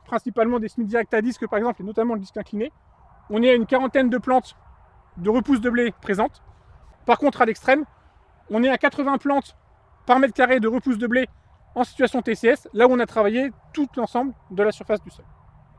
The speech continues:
Si on regarde maintenant au niveau de la biomasse, un des premiers éléments qu'il faut avoir en tête, c'est que pour être réellement efficace, un couvert doit faire au minimum deux tonnes de matière sèche. Au niveau de l'essai maintenant, si on regarde la première, euh, la première technique de semis qu'on a utilisée, c'est-à-dire deux déchômages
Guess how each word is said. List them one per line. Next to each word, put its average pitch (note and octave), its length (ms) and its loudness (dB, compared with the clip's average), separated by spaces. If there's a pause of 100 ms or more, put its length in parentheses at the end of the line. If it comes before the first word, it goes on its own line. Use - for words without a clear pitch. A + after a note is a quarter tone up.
(340)
Si - 160 2
on D4 60 8
regarde D#4 180 6
maintenant D#4 220 4
au D#4 60 6
niveau C4+ 200 4
de B3+ 60 2
la B3 80 8
biomasse, A#3 440 0
un C4 120 -2
des C4+ 100 0
premiers D4 320 0
éléments C#4 320 0
qu'il - 160 -10
faut C4 120 -4
avoir A#3+ 200 2
en A#3 60 -2
tête, C4+ 200 -2 (500)
c'est G#3+ 120 -4
que G#3+ 100 0
pour B3+ 240 2
être B3+ 180 4
réellement C#4 340 4
efficace, A#3+ 500 -2
un A#3+ 100 -2
couvert B3+ 340 4
doit A#3+ 120 0
faire A#3 260 0 (260)
au A#3 60 -2
minimum C4+ 440 8
deux C4 100 0
tonnes C4+ 200 2
de A#3 80 -4
matière A3 280 -4
sèche. - 280 -20 (200)
Au B3 100 4
niveau D4 240 6
de C#4+ 60 2
l'essai D4 240 2
maintenant, C#4+ 380 0 (260)
si - 160 -4
on C4+ 80 6
regarde D4 300 4
la C4 80 4
première, C4+ 400 2
euh, A3 260 0
la A3 140 0
première C4+ 260 0
technique C#4 320 -2
de B3+ 100 -4
semis C#4 200 -2
qu'on A#3+ 160 -6
a A#3+ 40 -2
utilisée, B3 360 -4
c'est-à-dire A#3 400 -4 (420)
deux G#3 220 0
déchômages C#4 640 2